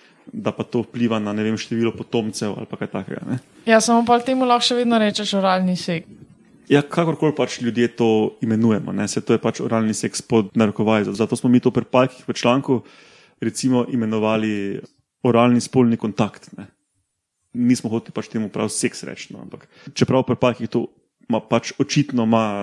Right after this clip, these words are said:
Speaker 1: funkcijo pri parjenju, ne. <laughs> No, in zdaj, da vam, em,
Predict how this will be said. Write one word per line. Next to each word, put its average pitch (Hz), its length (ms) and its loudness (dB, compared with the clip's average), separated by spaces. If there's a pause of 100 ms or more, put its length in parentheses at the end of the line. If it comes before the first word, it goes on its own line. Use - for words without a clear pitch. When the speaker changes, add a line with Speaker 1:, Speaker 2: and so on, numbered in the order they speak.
(380)
Speaker 1:
funkcijo 117 440 -2
pri 107 160 -6
parjenju, 98 460 -4
ne. - 140 -10
<laughs> - 880 -4 (680)
No, 151 260 4 (400)
in 131 120 -4
zdaj, 123 200 2
da 147 100 2
vam, 123 200 2 (140)
em, 104 320 -4